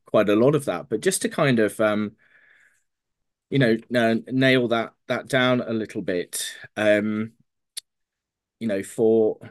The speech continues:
for me to kind of, um, make a, an, an order of it in, in my mind and for the listeners, so that, um, maybe there are, uh, you know, some junior general practitioners, um, listening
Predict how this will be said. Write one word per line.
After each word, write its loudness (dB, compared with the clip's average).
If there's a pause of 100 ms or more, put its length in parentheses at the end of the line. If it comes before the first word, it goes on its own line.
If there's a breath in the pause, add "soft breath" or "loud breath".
(440)
for -6
me 2
to -6
kind -6
of, -6 (120)
um, -8
make -6
a, -4
an, -6
an -4
order 0
of -2
it -4
in, -4
in -4
my 0
mind -4
and -6
for -8
the 0
listeners, -2
so 0
that, 0
um, -6
maybe 0
there 0
are, -2
uh, -8
you -6
know, -4 (120)
some -4
junior 0
general -4
practitioners, -2 (260)
um, -2
listening 0